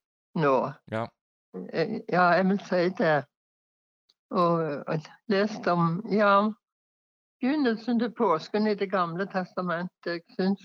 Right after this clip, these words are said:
Speaker 1: det har blitt nytt for meg.
Speaker 2: Ja.
Speaker 1: Det er i andre Mosebok. Om en, når de strøk blodet på dørstolpene,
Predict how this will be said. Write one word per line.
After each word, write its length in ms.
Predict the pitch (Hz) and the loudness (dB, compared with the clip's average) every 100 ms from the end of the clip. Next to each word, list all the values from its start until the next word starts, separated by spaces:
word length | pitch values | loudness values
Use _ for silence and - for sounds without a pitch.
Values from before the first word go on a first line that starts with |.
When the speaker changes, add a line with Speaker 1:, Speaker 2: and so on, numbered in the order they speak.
| - | -4
Speaker 1:
det 180 | 196 190 | 0 2
har 160 | 190 | 2
blitt 480 | - 170 165 - - _ | -2 -4 -4 -10 -18 _
nytt 280 | 180 202 - | -4 -4 -4
for 260 | - 156 147 | -2 0 2
meg. 300 | 135 113 - _ _ - | -2 -4 -10 _ _ -10
Speaker 2:
Ja. 140 | 120 - _ _ _ _ _ _ _ _ _ | -8 -8 _ _ _ _ _ _ _ _ _
Speaker 1:
Det 120 | 202 190 | -2 2
er 240 | 147 151 160 | 2 2 0
i 80 | 151 | 0
andre 360 | 160 160 165 196 | 2 2 2 0
Mosebok. 800 | 185 147 123 - 180 156 131 - _ - _ _ _ _ _ _ _ _ _ _ _ _ - - 156 | 2 0 -2 -10 -6 -6 -6 -10 _ -20 _ _ _ _ _ _ _ _ _ _ _ _ -18 -14 -8
Om 320 | - 147 143 | -2 0 0
en, 180 | 139 143 - _ _ _ _ _ _ _ _ _ _ _ | -2 -4 -10 _ _ _ _ _ _ _ _ _ _ _
når 460 | - 160 175 180 180 | -4 -2 2 2 2
de 100 | 190 | 0
strøk 440 | - - 196 180 - - | -2 -2 0 0 -4 -4
blodet 580 | 185 185 214 208 190 165 | 0 2 2 2 0 -2
på 140 | 170 | -4
dørstolpene, 1120 | 160 170 139 - - 165 165 - - 170 147 | -2 0 0 -2 -2 0 0 -4 -8 -6 -2